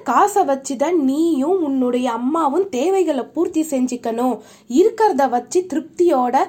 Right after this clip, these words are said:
சந்தோஷமா வாழ பழகிக்கோ" அப்படின்னு பாம்பு அவ மேல கோவப்பட்டுட்டு அங்க இருந்து கிளம்பிடுச்சு. அன்னையில இருந்து பாம்பு ஜெயா வீட்டுக்கு வரவே இல்ல.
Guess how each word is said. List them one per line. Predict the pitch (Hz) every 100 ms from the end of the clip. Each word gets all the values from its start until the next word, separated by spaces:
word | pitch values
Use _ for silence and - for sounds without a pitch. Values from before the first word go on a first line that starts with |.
| - -
சந்தோஷமா | 269 311 415 349 302 262 349 320
வாழ | 226 262 403 -
பழகிக்கோ" | 247 240 277 269 - 254 262 214 - _ _ _ _
அப்படின்னு | 247 - 254 240 285 415
பாம்பு | - 294 339 539 349
அவ | 285 247
மேல | 240 233 262 262 - -
கோவப்பட்டுட்டு | 247 427 - 240 233 226 - 240
அங்க | 254 254 262
இருந்து | 240 247 233 339 226
கிளம்பிடுச்சு. | 220 240 233 226 - 240 - - -
அன்னையில | 247 370 466 370 277
இருந்து | 240 240 240 269
பாம்பு | 269 254 415 392
ஜெயா | 220 233 285 302
வீட்டுக்கு | 233 226 226 311
வரவே | 233 226 226 226 233 285
இல்ல. | 233 233 226 233 233